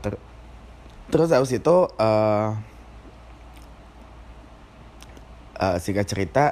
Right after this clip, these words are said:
gue kayaknya ada beberapa kesibukan dan beberapa halangan yang dimana gue kayaknya nggak bisa ngefoster dulu, eh, kucing lebih dari satu. Jadi maksimal satu kayak gitu kan. Jadi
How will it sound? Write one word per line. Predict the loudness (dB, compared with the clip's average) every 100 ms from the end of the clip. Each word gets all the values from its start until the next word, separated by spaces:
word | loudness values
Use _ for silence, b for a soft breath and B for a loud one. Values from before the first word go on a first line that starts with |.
| -4 B B B -16 -4
gue | 2 2 2
kayaknya | 0 0 0 -2 0
ada | -2
beberapa | -2 -2 -4 -4
kesibukan | -6 -6 -6 -4 -2 -2 -2
dan | -4 -4
beberapa | -6 -4 -2
halangan | -2 -2 -4 -4
yang |
dimana | -4 -4 -2
gue | -2
kayaknya | -2 -4 -4 -6
nggak |
bisa | -6
ngefoster | -6 -6 -6 -6 -6
dulu, | -4 -2 -2 -4 -8 -10 -8
eh, | -6
kucing | -6 -4 -4
lebih | -4 -4 -4
dari | -4
satu. | -4 -4 -4 -4
Jadi | -4 -4 -4 B B B -6
maksimal | -4 -2 -2 -2
satu | -4 -6 -6 -6
kayak | -6 -8
gitu | -8 -6
kan. | -6 -8 B B -6
Jadi | -2 0 0